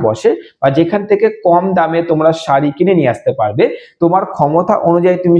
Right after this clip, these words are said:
শাড়ি কিনে নিয়ে এলে, চাহিদা অনুযায়ী এটা শাড়ি কিনে, যে কোন কোন শাড়ির চাহিদা বেশি রয়েছে এবং সেইগুলোকে বাড়িতে নিয়ে আসার পর প্রথমে একটুখানি কিনলো,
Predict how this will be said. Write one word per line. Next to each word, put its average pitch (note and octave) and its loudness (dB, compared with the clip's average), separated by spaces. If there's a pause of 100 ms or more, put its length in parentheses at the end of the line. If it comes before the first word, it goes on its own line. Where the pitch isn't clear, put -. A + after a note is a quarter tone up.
শাড়ি D3 0
কিনে D3 2
নিয়ে D3+ 4
এলে, F3 -2 (540)
চাহিদা F#3 0 (100)
অনুযায়ী G3 0
এটা F#3+ 0
শাড়ি F3 2
কিনে, F3 2
যে F3+ 4 (160)
কোন D#3+ 0 (100)
কোন F3 0
শাড়ির D#3+ 0
চাহিদা C3+ 0 (100)
বেশি A2 -4
রয়েছে E3+ 0
এবং C#3 -8 (180)
সেইগুলোকে F3 2 (160)
বাড়িতে D#3+ 0
নিয়ে B2 -2
আসার G#3 0
পর G#3 -6 (320)
প্রথমে A#3+ 2
একটুখানি A#3 -2
কিনলো, A3 -2